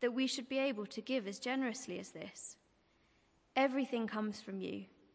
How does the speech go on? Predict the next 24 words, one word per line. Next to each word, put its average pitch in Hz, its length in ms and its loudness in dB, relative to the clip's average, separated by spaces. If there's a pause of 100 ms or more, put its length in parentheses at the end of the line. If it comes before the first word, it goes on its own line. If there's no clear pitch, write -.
(420)
and 226 140 2
we 240 80 6
have 233 160 6
given 240 300 4
you 220 120 4
only 220 360 6
what 196 180 0
comes 208 320 -4
from 214 180 -2
your 214 220 0
hand. 202 540 -4 (1200)
We 247 300 4
are 214 180 8
aliens 226 540 4
and 202 120 -2
strangers 220 640 0
in 202 100 -2
your 196 140 -4
sight, - 540 -4 (260)
as 226 260 2
were 226 200 2
all 240 180 2
our 214 100 2
forefathers. 208 840 -4